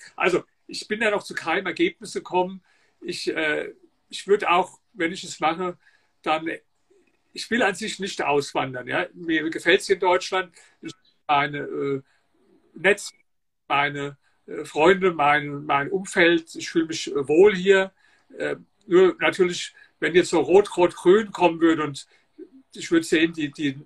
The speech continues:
wollen dir jetzt alles abnehmen, was du erarbeitet hast, einen großen Teil als Unternehmer, dann wäre schon so eine Grenze überschritten,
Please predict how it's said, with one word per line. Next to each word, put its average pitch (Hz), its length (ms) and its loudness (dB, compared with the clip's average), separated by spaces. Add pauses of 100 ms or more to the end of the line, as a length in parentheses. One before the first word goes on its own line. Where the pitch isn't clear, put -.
wollen 156 260 2
dir 170 100 4
jetzt 165 180 2
alles 156 280 0
abnehmen, 180 500 2
was 151 180 0
du 175 100 -4
erarbeitet 151 800 0
hast, 147 200 -8 (100)
einen 135 140 -8
großen 139 340 -4
Teil 131 400 -4 (340)
als 151 280 -8
Unternehmer, 139 440 0
dann 143 240 -4
wäre 160 300 0 (220)
schon - 200 -4 (400)
so 160 60 -4
eine 151 120 -6
Grenze 165 340 -2
überschritten, 160 580 -4